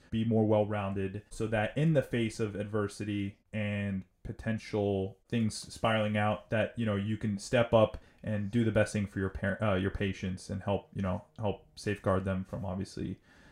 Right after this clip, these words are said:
uh, you know, crossing over. Uh, on the flip side, though, you know, death can be a beautiful thing.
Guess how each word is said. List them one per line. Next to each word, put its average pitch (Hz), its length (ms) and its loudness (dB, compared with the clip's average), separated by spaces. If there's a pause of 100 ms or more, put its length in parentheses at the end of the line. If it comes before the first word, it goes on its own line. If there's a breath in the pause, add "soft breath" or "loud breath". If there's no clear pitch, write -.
(140)
uh, 92 320 -2
you 98 80 -4
know, 73 100 -6
crossing 98 440 -2
over. - 340 -6 (120)
Uh, 127 280 12
on 202 140 12
the 226 80 12
flip 240 200 12
side, 214 240 12
though, 156 340 12
you 170 120 6
know, 147 160 10
death 180 340 10
can 190 140 10
be 170 260 8
a 160 60 10
beautiful 139 420 12
thing. 160 400 12